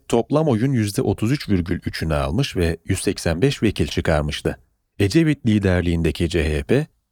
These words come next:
oy ve vekil sayısını artırmış ve birinciliğe yerleşmişti. Fakat bu başarı Ecevit'in tek başına iktidar olması için yeterli olmamış,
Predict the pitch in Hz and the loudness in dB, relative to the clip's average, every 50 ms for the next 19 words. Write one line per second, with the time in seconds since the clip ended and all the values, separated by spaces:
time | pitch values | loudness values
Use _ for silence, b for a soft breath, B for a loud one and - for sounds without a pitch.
0 | _ _ _ - 110 131 143 156 143 139 123 104 104 98 92 - 170 147 - - | _ _ _ 2 4 4 4 2 2 2 2 2 2 0 0 0 -4 -2 0 0
1 | 98 92 82 - - 98 87 78 76 73 71 - 73 78 98 - - - - 98 | 0 0 0 -2 -2 -2 0 0 0 -2 -2 -2 -2 -2 -2 -2 -2 -2 -2 -2
2 | 90 92 - _ _ _ - 107 113 120 127 135 123 110 120 113 113 107 95 85 | -2 -2 -4 _ _ _ -4 0 0 2 2 0 -2 -2 0 0 2 2 2 2
3 | 82 78 73 76 76 71 - - - - - - - - - _ _ _ _ _ | 2 0 0 0 -2 -4 -6 -6 -8 -8 -8 -8 -10 -12 -12 _ _ _ _ _
4 | _ _ - - 85 - 82 - - 135 151 143 95 76 - - 73 - 110 139 | _ _ -4 -2 -2 -2 -2 0 0 0 2 2 0 0 0 -2 -2 0 0 -2
5 | 139 _ _ _ _ _ _ - 107 - 160 160 151 135 - 147 143 120 - 147 | -2 _ _ _ _ _ _ -2 2 4 4 4 2 2 0 0 0 2 2 0
6 | 160 - - 135 127 - - 131 135 127 113 101 - - 110 107 117 110 107 - | 0 2 2 2 2 2 2 2 2 2 2 0 0 -2 2 2 2 2 2 2
7 | 85 82 80 76 76 73 - 78 78 - - 104 95 87 85 76 - - 76 71 | 0 0 0 -2 -4 -4 -4 -6 -6 -2 -2 -2 0 0 0 0 0 0 0 0
8 | 71 71 67 67 71 71 73 80 78 - - - | 0 -2 -2 -2 -2 -2 0 0 0 -2 -4 -12